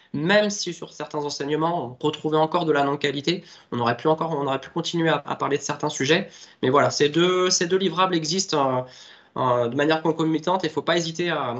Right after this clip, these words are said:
à aller sur ces deux livrables pour avoir un, une vision globale de ce qu'on a pu voir dans, dans le Rex Bâtiment Performant. Euh, du coup, on va pouvoir démarrer avec le premier enseignement qu'on a retenu sur, euh, sur ce livret, qui est celui de prendre en compte la topographie du site.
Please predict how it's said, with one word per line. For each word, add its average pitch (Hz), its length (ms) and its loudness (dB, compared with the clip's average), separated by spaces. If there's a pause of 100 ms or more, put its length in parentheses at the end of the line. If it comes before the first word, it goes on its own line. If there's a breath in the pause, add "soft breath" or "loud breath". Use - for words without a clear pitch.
à 143 120 -2
aller 160 140 2
sur 170 180 -10
ces 139 140 -4
deux 156 120 -2
livrables 160 440 -2
pour 131 120 -2
avoir 131 160 0
un, 120 360 0
une 151 120 -2
vision 156 280 0
globale 160 360 4
de 143 60 2
ce - 100 -14
qu'on 127 140 -6
a 123 80 -4
pu 131 180 -12
voir 156 200 0
dans, 123 320 -6
dans 139 160 -2
le 131 120 0
Rex 147 220 -4
Bâtiment 143 320 -4
Performant. 120 460 -6 (880 loud breath)
Euh, 127 200 4
du 139 160 -4
coup, 233 160 6
on - 20 8
va 208 100 6
pouvoir 170 220 -2
démarrer 151 320 2
avec 160 160 2
le 131 100 -6
premier 185 260 -2
enseignement 165 600 0
qu'on 147 140 -4
a 135 40 -2
retenu 160 380 0
sur, 139 240 -6
euh, 123 80 0
sur 143 160 -8
ce - 140 -4
livret, 151 380 0
qui 165 100 -2
est - 20 -2
celui 175 240 -2
de 175 40 -16
prendre 160 280 0
en 151 80 4
compte 202 180 -2
la 143 80 0
topographie 165 560 -2
du 151 80 -8
site. - 360 -8